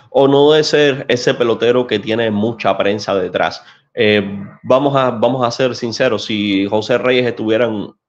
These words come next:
vamos a poner así, en unos Yankees, en, en Boston, quizás en unos Dodgers, o que fuera la est-, la pieza angular en una franquicia bien mediática de todas las Grandes Ligas, que ojo, no estamos diciendo que Cleveland sea una franquicia,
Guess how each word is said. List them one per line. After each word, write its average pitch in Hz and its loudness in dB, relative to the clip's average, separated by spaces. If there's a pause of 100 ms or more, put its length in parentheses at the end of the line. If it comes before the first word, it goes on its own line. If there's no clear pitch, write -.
vamos 87 -6
a 98 0
poner 104 2
así, 101 -2
en 92 -6
unos 98 -12
Yankees, 117 -4
en, - -16 (180)
en - -18
Boston, 131 2 (340)
quizás 123 -2
en 117 -2
unos 120 -2
Dodgers, 120 2 (340)
o 127 0
que 127 0
fuera 160 2
la 123 4
est-, - -8
la 110 0
pieza 147 -2
angular 123 2
en 110 0
una 139 0
franquicia 123 -4
bien 120 -2
mediática 113 0
de - 0
todas 123 0
las 110 -2
Grandes 110 -4
Ligas, 113 -2
que 123 -6
ojo, 127 -2
no 110 -6
estamos 131 0
diciendo 135 -2
que 113 -4
Cleveland 123 -2
sea 117 -6
una 117 -4
franquicia, 117 -6